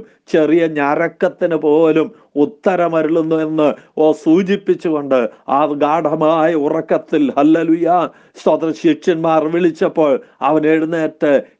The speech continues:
കാറ്റിനെയും കടലിനെയും ശാന്തമാക്കുന്നത് നമുക്ക് അവിടെ കാണുവാൻ തക്കണം കഴിയുന്നു. സ്തോത്രം. മറ്റൊരു സ്ത-, ഗാഠമായ ഉറക്കത്തെക്കുറിച്ച്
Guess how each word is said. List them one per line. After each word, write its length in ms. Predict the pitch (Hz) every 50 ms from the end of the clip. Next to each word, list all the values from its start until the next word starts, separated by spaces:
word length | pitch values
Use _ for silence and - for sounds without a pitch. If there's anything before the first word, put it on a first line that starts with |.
| _ -
കാറ്റിനെയും 680 | 147 143 165 160 - 180 160 156 156 170 165 160 156 151
കടലിനെയും 540 | - 156 147 147 175 170 160 160 160 160 151
ശാന്തമാക്കുന്നത് 1040 | - - 160 160 180 175 185 175 165 160 156 156 - 175 147 143 143 139 143 143 139 127 113 - - _ _ _
നമുക്ക് 280 | 139 143 143 147 135 131
അവിടെ 200 | 151 139 135 135 - -
കാണുവാൻ 300 | 135 127 131 135 127 123
തക്കണം 320 | 120 117 113 120 120 117 117
കഴിയുന്നു. 480 | 127 120 113 117 123 127 120 120 117 113 113 - - _ _
സ്തോത്രം. 420 | - - 202 156 151 175 196 190
മറ്റൊരു 480 | 202 208 208 202 - 247 220 180 180 175 151 131 - - _ _ _ - -
സ്ത-, 300 | - - - - 180 170 160
ഗാഠമായ 720 | 147 156 160 165 180 196 175 190 190 180 175 170 165 165 165 156 143 - - - _ _
ഉറക്കത്തെക്കുറിച്ച് 1000 | 139 143 151 156 175 170 - 196 180 - - 160 135 151 147 143 139 - - 139